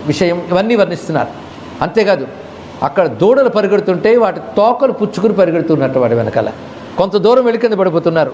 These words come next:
అప్పుడు చుట్టూ ఉన్నవాడు చప్పట్లు కొడుతున్నారు. ఈ విధంగా అనేక రకాలుగా వాళ్ళు తిరుగుతూ ఆ మట్టిని చందనంలా పూసుకున్నట్టు, అంటే పరిగెడుతూ ఆ మట్టిలో ఆడుకుంటున్నారు. పైగా వాళ్ళు పాలు తాగుతున్నా,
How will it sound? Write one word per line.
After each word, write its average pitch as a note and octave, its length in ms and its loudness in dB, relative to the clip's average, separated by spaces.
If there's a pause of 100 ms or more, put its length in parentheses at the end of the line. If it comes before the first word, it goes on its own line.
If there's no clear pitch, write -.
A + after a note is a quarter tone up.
(320)
అప్పుడు F3+ 420 0 (480)
చుట్టూ G#3+ 200 2
ఉన్నవాడు A#3 260 4
చప్పట్లు G#3+ 320 0
కొడుతున్నారు. F3 480 0 (1120)
ఈ E3 60 2
విధంగా F#3+ 260 2
అనేక A#3 340 2
రకాలుగా A3+ 480 4
వాళ్ళు F#3+ 420 -2 (160)
తిరుగుతూ G3+ 500 0 (360)
ఆ C3 60 2
మట్టిని G3 460 0
చందనంలా A#3+ 540 2
పూసుకున్నట్టు, F#3 920 0
అంటే D#3+ 180 -2
పరిగెడుతూ G3+ 480 0
ఆ - 20 4
మట్టిలో F#3+ 380 2
ఆడుకుంటున్నారు. E3+ 800 0 (1000)
పైగా F#3 520 2
వాళ్ళు E3+ 180 2
పాలు G#3 300 2
తాగుతున్నా, G3+ 640 0